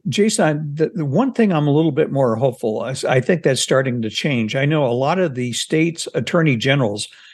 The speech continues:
went after companies like BlackRock and others and Vanguard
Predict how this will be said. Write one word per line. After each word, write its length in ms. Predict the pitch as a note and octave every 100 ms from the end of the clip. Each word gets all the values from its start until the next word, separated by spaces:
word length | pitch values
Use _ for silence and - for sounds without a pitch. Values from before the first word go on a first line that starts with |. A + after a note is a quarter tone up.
| - -
went 220 | C#3+ D3+
after 320 | C#3 C#3 B2
companies 520 | - D3+ C#3+ C#3 B2
like 220 | B2+ G#2 -
BlackRock 680 | C3+ C3+ C3+ - B2 C3 C3+
and 200 | A#2+ C3
others 480 | D#3 D#3 A#2 A#2 A#2 -
and 260 | B2 A2
Vanguard 640 | G#2 C#3 D3+ C3 A2+ G#2+